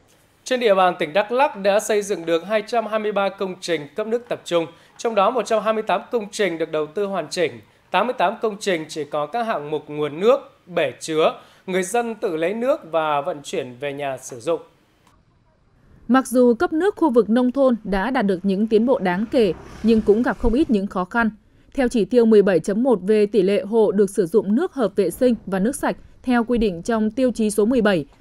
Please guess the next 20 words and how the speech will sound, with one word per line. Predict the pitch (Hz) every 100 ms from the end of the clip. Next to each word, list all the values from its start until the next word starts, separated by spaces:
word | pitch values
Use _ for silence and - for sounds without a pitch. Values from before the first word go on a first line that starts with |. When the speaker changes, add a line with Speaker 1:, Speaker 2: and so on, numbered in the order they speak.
| -
Speaker 2:
trong | - 233 220
xây | 233
dựng | 220 180
nông | 214 208
thôn | 220
mới. | 202 190 330 - - - - - 285
Hiện | 269 220
toàn | 240 233
tỉnh | 247 202 165
có | 196 214
hai | 247 294
mươi | 277
bảy | 233 170
trên | - 240
một | 220 180
trăm | 240 233
năm | 226
mươi | 226
mốt | 294 349
xã | 240 185 277